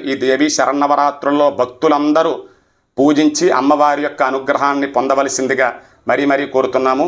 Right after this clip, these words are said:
ప్రత్యేకంగా ఈ ఆలయంలో, ఆలయం చిన్నదే అయినప్పటికీ ఇక్కడ జరిగేటువంటి ఉత్సవాలు చాలా భారీగా, చాలామంది భక్తుల తాకిడితోటి చాలా శాస్త్రోక్తంగా జరుగుతాయి. ముఖ్యంగా ఈ అమ్మవారు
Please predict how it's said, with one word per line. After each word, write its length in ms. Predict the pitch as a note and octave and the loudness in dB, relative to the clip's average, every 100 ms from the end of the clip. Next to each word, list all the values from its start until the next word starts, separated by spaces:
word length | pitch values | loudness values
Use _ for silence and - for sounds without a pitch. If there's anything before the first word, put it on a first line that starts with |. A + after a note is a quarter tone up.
| - | -2
ప్రత్యేకంగా 640 | A#2+ - C#3 C#3 C#3+ C#3+ D3+ C3 | -2 0 0 0 -2 -2 -2 0
ఈ 20 | B2 | 2
ఆలయంలో, 460 | C3 C#3+ C#3+ C#3+ D3+ - - - - A2 | 2 0 -2 0 0 -2 -14 -20 -6 0
ఆలయం 260 | C3+ D3 D#3+ - | 0 0 -4 -4
చిన్నదే 320 | C3+ D3 D3+ D#3+ | -2 0 0 0
అయినప్పటికీ 520 | D#3 D3+ D#3+ D3+ D#3+ D#3 | 0 -2 -2 -4 -4 -4
ఇక్కడ 140 | D3+ B2+ C3+ | -2 -2 0
జరిగేటువంటి 520 | C#3+ D#3 D#3 D#3 D#3 C3+ | 0 0 0 -2 -2 -4
ఉత్సవాలు 440 | B2+ D3+ D#3+ C3+ - - - - - - | 0 2 2 0 -8 -16 -20 -16 -8 -2
చాలా 200 | C#3 D#3 - | 0 0 0
భారీగా, 500 | C3+ D3+ E3 D#3 E3 F3 - - - - | 0 0 -2 -2 -2 -2 -6 -20 -14 -4
చాలామంది 520 | B2 C#3+ D#3+ D#3 D3+ C#3 C#3+ | 0 2 0 0 -2 -2 -2
భక్తుల 300 | - E3 D#3+ C3 | -2 -2 -2 0
తాకిడితోటి 640 | C3+ C#3+ C#3+ - D3 C#3+ D3+ A#2+ | -2 -2 -6 -2 -2 -2 -2 0
చాలా 180 | B2+ D3 - | 0 0 0
శాస్త్రోక్తంగా 880 | B2 D3 - D3+ D3 - C#3+ C#3+ D3 - - _ - | -2 -2 -2 -2 -2 -2 -2 0 -2 -4 -20 _ -2
జరుగుతాయి. 460 | C3 C#3 C3+ C3+ D3 - | 0 0 0 0 -2 -6
ముఖ్యంగా 360 | A#2+ A#2 C3+ C#3 C#3 | -6 -2 0 0 0
ఈ 20 | A#2+ | 0
అమ్మవారు 360 | C#3 C#3+ C#3+ | 0 0 0